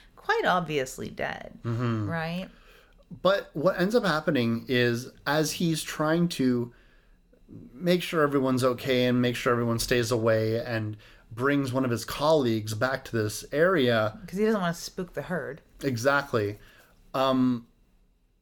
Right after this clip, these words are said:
Speaker 2: oh, shit. There's a person in there. They're very much alive. There's not a speck of blood anywhere. And I guess they come to the conclusion of,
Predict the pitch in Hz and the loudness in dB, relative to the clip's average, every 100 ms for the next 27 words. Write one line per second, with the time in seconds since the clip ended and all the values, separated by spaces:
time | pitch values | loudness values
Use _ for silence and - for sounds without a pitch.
0 | _ _ _ - 123 120 117 - - - | _ _ _ -2 -2 -2 -6 -18 -20 -12
1 | - - 170 - - _ _ _ _ _ | -4 2 2 0 -14 _ _ _ _ _
2 | - - 123 113 131 120 120 104 - _ | -20 -16 -10 0 2 2 -2 -8 -16 _
3 | _ - 185 196 160 117 107 107 156 185 | _ 0 0 2 2 2 0 0 -2 -8
4 | _ - - - 113 110 101 117 135 127 | _ -20 -8 0 2 2 2 2 4 2
5 | 127 113 120 156 120 151 - _ _ _ | 0 0 2 2 2 -2 -8 _ _ _
6 | _ _ _ 120 113 113 131 160 139 - | _ _ _ -2 -2 0 2 4 2 2
7 | - - - 160 170 175 123 131 180 135 | -2 -2 0 0 0 -4 0 2 2 2
8 | 113 107 98 92 113 160 - _ - 139 | -2 -2 -4 -6 -6 -8 -14 _ -8 0
9 | 143 143 143 143 127 139 135 156 - 147 | 2 2 2 0 0 0 2 0 2 -2
10 | - 160 143 143 143 - 156 151 147 143 | 0 0 -2 -6 -6 -2 2 2 2 0
11 | 143 135 139 123 120 127 123 | -2 -2 -2 0 2 2 -2